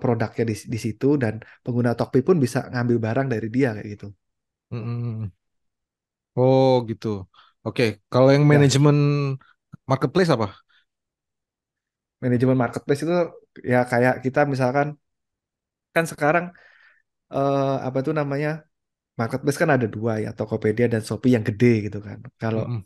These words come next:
Speaker 1: Lazada sama Bukalapak kan trafficnya kan kecil sekarang. Nggak
Speaker 2: Mm-mm.
Speaker 1: sam-, sekitar dua puluh jutaan lah. Ya,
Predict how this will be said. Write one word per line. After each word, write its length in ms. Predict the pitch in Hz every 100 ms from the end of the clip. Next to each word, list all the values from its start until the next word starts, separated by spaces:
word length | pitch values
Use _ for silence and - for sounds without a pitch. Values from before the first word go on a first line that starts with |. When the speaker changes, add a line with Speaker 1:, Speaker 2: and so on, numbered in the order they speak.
| -
Speaker 1:
Lazada 360 | 110 110 107 127
sama 140 | 123 120 110
Bukalapak 540 | 113 110 113 110 127 135
kan 80 | 120
trafficnya 380 | 120 - 113 120
kan 80 | 135 123
kecil 220 | 117 117 110
sekarang. 280 | 107 107 107 - _ _ _
Nggak 120 | 110 117
Speaker 2:
Mm-mm. 60 |
Speaker 1:
sam-, 180 | 117 113 _ _ _
sekitar 240 | - 127 123
dua 100 | 120 104
puluh 120 | 123 113
jutaan 300 | 110 - 139
lah. 100 | 117 110
Ya, 60 | -